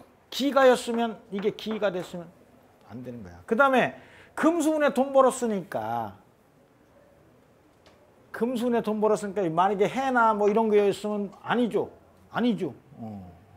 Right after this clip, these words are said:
어, 목화운으로 가야 돈 벌잖아. 그러니까 이제 일단 여기를 목화운으로 만들어야죠.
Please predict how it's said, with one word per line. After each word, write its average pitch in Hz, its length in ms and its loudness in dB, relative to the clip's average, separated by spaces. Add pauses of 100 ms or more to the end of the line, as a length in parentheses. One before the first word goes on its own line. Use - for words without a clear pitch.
(140)
어, 110 240 -14
목화운으로 190 560 -4
가야 127 180 -12
돈 120 200 -14
벌잖아. 98 340 -14 (880)
그러니까 240 500 2
이제 196 180 -2
일단 233 580 2
여기를 240 360 6
목화운으로 254 580 0
만들어야죠. 233 680 2